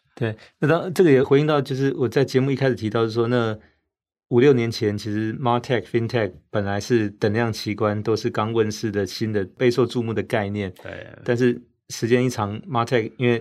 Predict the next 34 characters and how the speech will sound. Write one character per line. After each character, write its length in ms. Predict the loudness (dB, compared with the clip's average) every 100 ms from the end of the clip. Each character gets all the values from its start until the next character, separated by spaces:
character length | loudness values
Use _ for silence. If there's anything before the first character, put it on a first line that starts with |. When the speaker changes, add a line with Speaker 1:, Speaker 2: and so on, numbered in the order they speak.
| -2
Speaker 1:
它 120 | -8
相 180 | -2 0
对 120 | 2
牵 160 | 0 2
涉 100 | 2
法 180 | 2 0
规 160 | 4
的 80 | 4
少， 300 | 4 2 -2 0 -6 -8 -16
Speaker 2:
<laughs> 420 | -20 _ _ -2
Speaker 1:
就 180 | 2 2
直 160 | 0
接 140 | 2 2
起 220 | 2 -8
飞 240 | -2 0
了。 60 | 0
那 80 | 0
Fintech 300 | 0 2 2
其 80 | 0
实 120 | -2
现 160 | -2 0
在 180 | 0
因 140 | 0 -2
为 100 | -6
受 180 | -2 -2
限 200 | 0 -2
于 120 | -6
可 140 | -8
能 120 | -8 -4
很 80 |
多 120 | -2 -2
的 80 |
法 200 | 0 -2
规 300 | -2 -2 -2